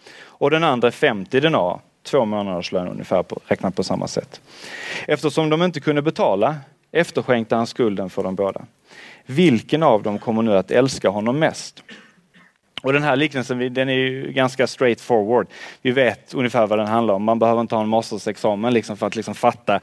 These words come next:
"Okej, vad är poängen här? Vad, vad ska jag svara?" Och det tyckte inte Simon heller, utan man hör nästan på tonen i hans svar att det här var kanske lite för enkelt. Alltså, jag är en lärd man, jag är van vid krångliga och tunga teologiska diskussioner.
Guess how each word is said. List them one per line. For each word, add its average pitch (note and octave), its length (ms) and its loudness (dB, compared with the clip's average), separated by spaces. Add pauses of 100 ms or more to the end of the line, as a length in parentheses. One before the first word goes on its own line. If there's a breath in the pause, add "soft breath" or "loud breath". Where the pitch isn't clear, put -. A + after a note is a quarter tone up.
"Okej, A#2+ 300 -2
vad A#2+ 200 2
är A2+ 40 0
poängen A#2+ 440 0
här? G#2 180 2
Vad, A2 340 2
vad B2 240 0
ska - 120 -2
jag A2+ 100 2
svara?" A2+ 360 0 (500 loud breath)
Och D3+ 80 0
det D#3+ 80 2
tyckte F3 220 0
inte E3 140 0
Simon D#3 340 0
heller, A2 200 2
utan B2 300 2 (400 loud breath)
man D3 160 2
hör D3+ 200 2
nästan D#3 280 0
på C#3+ 100 -2
tonen F3 460 2
i C#3 60 4
hans B2 240 0
svar A2 280 2
att A2 80 -2
det B2+ 80 0
här C3+ 100 -2
var C#3+ 100 0
kanske C3+ 240 -4
lite C#3+ 400 0
för - 180 0
enkelt. B2+ 720 0
Alltså, A#2+ 200 -4
jag B2+ 220 2
är C#3+ 40 0
en C#3+ 100 0
lärd B2+ 340 4
man, A#2 320 0
jag B2 220 2
är B2+ 40 0
van B2 280 0
vid A#2 140 -4
krångliga B2 580 0
och A#2 100 -2
tunga A#2+ 540 0
teologiska A2+ 720 2
diskussioner. G#2 720 -4